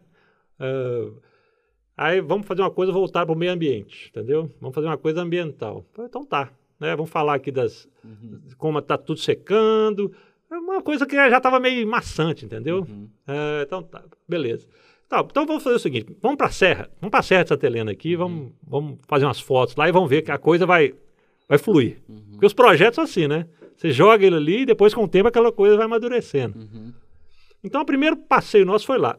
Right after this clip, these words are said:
Speaker 1: Aí, é, a gente conseguiu uma diária lá na Pousada Travessia, na Lapinha, sabe?
Speaker 2: Uhum.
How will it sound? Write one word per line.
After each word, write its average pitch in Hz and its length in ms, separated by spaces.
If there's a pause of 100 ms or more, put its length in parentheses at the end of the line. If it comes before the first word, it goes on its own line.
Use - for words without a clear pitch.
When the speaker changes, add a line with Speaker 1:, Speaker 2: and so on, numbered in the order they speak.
(100)
Speaker 1:
Aí, 254 320 (1160)
é, 160 580 (460)
a 139 80
gente 220 220 (240)
conseguiu 170 720 (440)
uma 156 140
diária 143 480
lá 151 120
na 202 100
Pousada 147 540
Travessia, 139 580
na 170 80
Lapinha, 165 520
sabe? 170 340
Speaker 2:
Uhum. 110 220